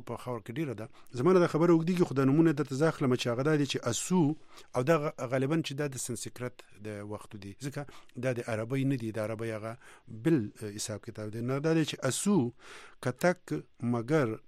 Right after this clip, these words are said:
پو، دا په ترتیب کې که نه وي، نو وبخئ، خو دا نومونه یې درته وایم. اسو، کتک،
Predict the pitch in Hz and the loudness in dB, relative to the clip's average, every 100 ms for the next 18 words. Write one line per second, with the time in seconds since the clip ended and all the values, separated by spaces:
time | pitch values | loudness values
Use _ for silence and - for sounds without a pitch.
0 | - _ - - 160 147 113 - _ - | -20 _ -20 -2 4 4 4 -2 _ -18
1 | - 135 160 156 160 - 208 - 143 170 | -12 0 0 2 -2 0 0 0 2 4
2 | 196 180 156 190 156 131 131 127 127 127 | 6 6 4 4 2 2 -2 0 2 4
3 | 185 147 123 117 117 131 107 - - - | 6 4 2 -2 0 0 -2 -6 -18 -20
4 | - - - - 120 - 185 180 175 - | -20 -20 -18 -6 -4 0 2 2 2 -6
5 | _ _ 117 - 180 175 | _ _ -6 -2 0 0